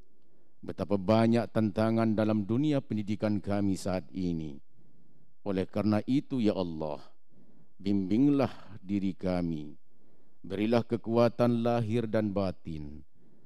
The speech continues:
satukan pandangan kami, bangkitkanlah semangat membangun dunia pendidikan kami, agar kami mampu membangun karakter bangsa ini, ya Allah.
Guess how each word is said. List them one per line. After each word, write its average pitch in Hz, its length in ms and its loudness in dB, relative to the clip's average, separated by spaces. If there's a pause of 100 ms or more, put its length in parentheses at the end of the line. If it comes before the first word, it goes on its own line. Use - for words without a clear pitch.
(180)
satukan 113 720 0
pandangan 107 560 4
kami, 85 640 0 (520)
bangkitkanlah 120 840 2
semangat 117 640 2
membangun 120 640 6
dunia 113 320 4
pendidikan 101 640 0
kami, 87 560 -2 (520)
agar 98 240 0
kami 104 240 2
mampu 101 560 2
membangun 92 520 0
karakter 87 520 -6
bangsa 82 580 -6
ini, 85 340 -4
ya 80 80 -10
Allah. 78 360 -14